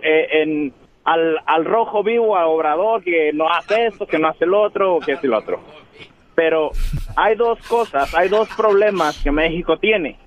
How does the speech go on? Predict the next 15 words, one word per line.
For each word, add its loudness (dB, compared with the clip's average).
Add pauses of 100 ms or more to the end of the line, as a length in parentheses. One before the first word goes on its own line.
(720)
y 2
van 0
junto -4
con, 0
van 0
pegado 0
uno -4
tras -6
el -2
otro. -6 (640)
Uno 2 (120)
es 0
la 0
corrupción 0 (380)
y 2